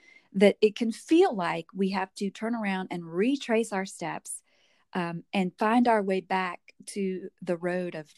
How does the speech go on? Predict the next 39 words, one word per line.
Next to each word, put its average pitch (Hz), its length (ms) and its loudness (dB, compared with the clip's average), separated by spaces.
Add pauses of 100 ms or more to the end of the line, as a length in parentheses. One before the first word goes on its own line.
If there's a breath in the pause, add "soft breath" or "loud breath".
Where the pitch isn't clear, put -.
(120)
of 165 120 -10
hope 214 340 2 (440 loud breath)
and 185 140 2
of 170 100 -8
truth 196 320 0
and 170 120 -6
beauty. 185 280 0
But 180 220 0
in 190 140 0
fact, 214 520 0 (380 soft breath)
um, 180 340 0 (420)
God's 202 240 2
promise 233 400 0
to 165 200 -6
us 151 280 -8
is 170 220 -6
that 160 260 -4
he 208 320 -4
has 165 300 -4
gone - 200 -6
with 147 200 -6
us. - 320 -12 (460 loud breath)
And 185 180 4
so 190 320 6
as 214 340 2
we 190 220 -6
turn, 220 720 -4 (220 soft breath)
it's - 220 -6
really 254 320 0
just 202 320 -4
one 208 260 -2
movement. 185 440 -6
It's - 200 -10
one 202 280 4
turn 170 440 -2
and 180 120 -4
there 156 160 -4
he 156 140 -4
is. - 360 -8